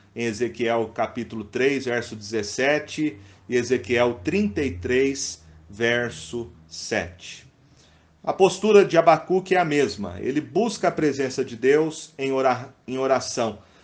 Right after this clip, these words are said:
Deus como sendo a sua torre de vigia, Deus como sendo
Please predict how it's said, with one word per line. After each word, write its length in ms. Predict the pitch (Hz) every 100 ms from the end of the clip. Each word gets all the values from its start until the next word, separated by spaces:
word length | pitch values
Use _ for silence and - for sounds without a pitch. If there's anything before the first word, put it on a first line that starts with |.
| _
Deus 420 | 127 180 208 202
como 300 | - 175 165
sendo 680 | 156 - 165 180 180 180 185 - _ _ _ _ _
a 140 | 135 127
sua 800 | - - 160 165 151 120 95 - _ _ _
torre 460 | 185 208 214 160 160
de 140 | 143
vigia, 720 | 135 120 107 143 170 165 160 - _
Deus 480 | 117 151 196 190 180
como 300 | - 160 147
sendo 680 | 135 - 147 156 156 151